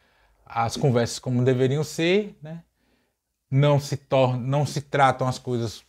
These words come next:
politicamente, e aí vai tudo pro judiciário e fi-, ficou uma guerra de liminares sem fim. Alagoas, pra quem tá acompanhando, vive uma ans-, uma ansiedade grande. Essa decisão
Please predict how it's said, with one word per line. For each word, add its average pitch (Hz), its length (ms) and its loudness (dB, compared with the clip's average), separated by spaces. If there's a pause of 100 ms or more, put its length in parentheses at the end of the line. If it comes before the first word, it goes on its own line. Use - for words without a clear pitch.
(160)
politicamente, 202 1000 2 (440)
e 240 140 -2
aí 220 80 4
vai 208 160 4
tudo 185 400 0 (640)
pro 165 140 -4
judiciário 190 720 4
e 202 60 -2
fi-, - 280 -10 (140)
ficou 170 240 -6
uma 170 180 2
guerra 160 220 2
de 143 120 0
liminares 147 420 -2
sem 180 160 -4
fim. 175 420 -6 (640)
Alagoas, 160 680 4 (800)
pra 170 200 2
quem 165 260 -4
tá 147 380 2
acompanhando, 135 540 -2
vive 156 260 0
uma 156 160 0
ans-, - 220 -6
uma 143 160 -10
ansiedade 143 460 -2
grande. 160 460 0 (800)
Essa 151 280 0
decisão 147 460 0